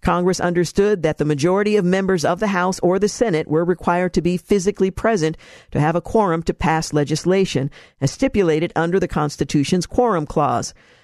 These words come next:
Supreme Court precedent has long held that Quorum Clause requires presence, and the clause's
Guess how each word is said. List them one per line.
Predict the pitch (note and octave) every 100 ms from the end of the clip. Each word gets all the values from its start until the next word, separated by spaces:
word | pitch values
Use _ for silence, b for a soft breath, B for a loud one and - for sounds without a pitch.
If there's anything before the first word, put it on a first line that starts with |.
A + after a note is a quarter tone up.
| b
Supreme | - F#3+ F#3
Court | - F3+ -
precedent | G3+ G3 F#3 D#3+ F3+
has | D#3 D3 -
long | D3+ F3 G#3
held | F3 G3 E3+ D#3+
that | D#3 -
Quorum | F3+ F#3 F3
Clause | D#3+ E3 E3 C#3+
requires | D3 - G3 F#3 D3+ - B B B B
presence, | - A#3 A3 E3 G#3 -
and | - E3
the | F3
clause's | - E3+ E3 D#3+ D3